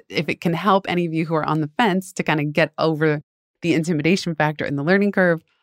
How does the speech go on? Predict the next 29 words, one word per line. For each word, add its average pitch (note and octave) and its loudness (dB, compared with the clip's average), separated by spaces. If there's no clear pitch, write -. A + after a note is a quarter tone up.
then D3 -2
I'm D3 0
very D3 0
happy C#3 -4
to C3+ -2
do B2 -4
that. A#2 -6
So - 0
I C#3+ 4
appreciate G#3+ 4
you A3+ 4
listening. A3 4
I F3+ 0
would E3+ 0
love F3 2
to G#3 -4
know F3+ 4
what E3+ 0
Notion E3 -2
wins D#3+ -2
you've D3+ -6
had E3 2
or E3 -4
ways D#3+ 2
that - -4
you've D#3 -4
set D3 -2
it D3+ 2
up D3 0